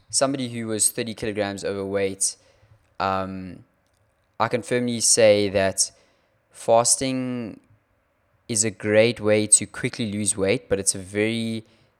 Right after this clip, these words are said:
slippery slope because you forget to, uh, eat properly. You forget to really nourish your body in a sustainable way. So what happened was, um, when I lost my weight and then I continued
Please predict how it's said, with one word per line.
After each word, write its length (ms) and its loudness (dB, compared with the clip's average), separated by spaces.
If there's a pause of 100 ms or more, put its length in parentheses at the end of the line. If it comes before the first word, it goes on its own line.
slippery 440 -6
slope 480 4
because 420 -8
you 320 -6
forget 520 -4 (160)
to, 600 0 (600)
uh, 420 0 (140)
eat 260 -6
properly. 380 -2
You 100 -12
forget 540 -4 (720)
to 360 -2
really 240 -2
nourish 340 2
your 60 -4
body 480 0
in 80 -6
a 40 -4
sustainable 600 0
way. 320 0
So 460 4 (640)
what 160 4
happened 320 -2
was, 480 4 (920)
um, 640 2 (720)
when 120 0
I 100 6
lost 340 6
my 100 0
weight 340 2
and 120 -4
then 80 -4
I 100 0
continued 720 -4